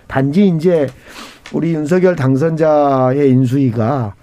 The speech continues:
아무래도 사람이 그렇게 많지 않습니다. 그러다 보니까 이제 엠비 정부, 박근혜 정부 때, 어, 출신했던 인사들을 많이 쓰는 건 당연하고 또 그래야 한다고 보고,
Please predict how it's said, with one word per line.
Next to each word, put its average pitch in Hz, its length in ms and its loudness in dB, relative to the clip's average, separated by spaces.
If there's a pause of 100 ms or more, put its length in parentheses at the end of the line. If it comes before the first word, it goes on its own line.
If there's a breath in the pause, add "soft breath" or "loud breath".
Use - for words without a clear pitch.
(360 loud breath)
아무래도 214 480 0
사람이 160 880 0
그렇게 139 340 -6
많지 135 320 -2
않습니다. 165 460 -4
그러다 151 260 -2
보니까 143 360 -2
이제 117 260 0
엠비 135 240 0
정부, 113 580 0 (300 loud breath)
박근혜 143 380 -2
정부 127 260 2
때, 117 540 -2 (520 loud breath)
어, 113 320 -2
출신했던 139 760 -2
인사들을 131 640 2
많이 123 300 0
쓰는 202 280 0
건 143 140 0
당연하고 147 840 -2
또 165 120 -4
그래야 151 240 -2
한다고 160 340 -2
보고, 120 440 -4